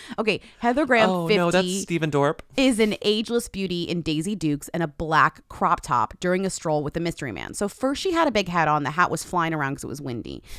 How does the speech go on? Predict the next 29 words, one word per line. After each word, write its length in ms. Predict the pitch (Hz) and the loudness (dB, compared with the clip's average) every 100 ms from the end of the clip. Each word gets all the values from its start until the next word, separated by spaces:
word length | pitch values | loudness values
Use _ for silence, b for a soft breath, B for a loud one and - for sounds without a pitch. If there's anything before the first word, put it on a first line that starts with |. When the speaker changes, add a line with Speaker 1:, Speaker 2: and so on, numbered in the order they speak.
| B 185 | B -2
Speaker 1:
Then 200 | 220 269 | 0 0
she 100 | - | 0
took 120 | 277 | 0
the 100 | 226 | 0
Speaker 2:
<laughs> 80 | 190 | 0
Speaker 1:
hat 120 | 185 165 | 2 4
off, 380 | 151 - - | 2 0 -6
right? 320 | 160 139 139 - b b | -6 -4 -4 -10 b b
And 100 | 190 | -8
it 60 | 175 | -4
says, 220 | 185 175 | -4 0
"Who's 280 | - 427 440 | 4 6 8
Speaker 2:
Mm-hmm. 80 | |
Speaker 1:
that 140 | 381 - | 6 6
man?" 480 | 240 247 277 170 101 B B | 2 2 2 0 -2 B B
When 140 | 226 | -4
close 260 | - 294 320 | -2 -2 -2
to 100 | 403 | -2
her 100 | 381 | 0
male 180 | 254 269 | 0 0
companion, 400 | 185 185 165 156 | -2 -2 -2 -2
Heather 220 | 165 165 | -2 -2
Speaker 2:
She 100 | 160 | 0
Speaker 1:
made 100 | 165 | 4
Speaker 2:
put 120 | 175 | 6
Speaker 1:
sure 140 | 190 196 | 8 8
Speaker 2:
on 160 | 156 | 6
a 20 | 120 | 8
less 340 | 120 127 | 6 6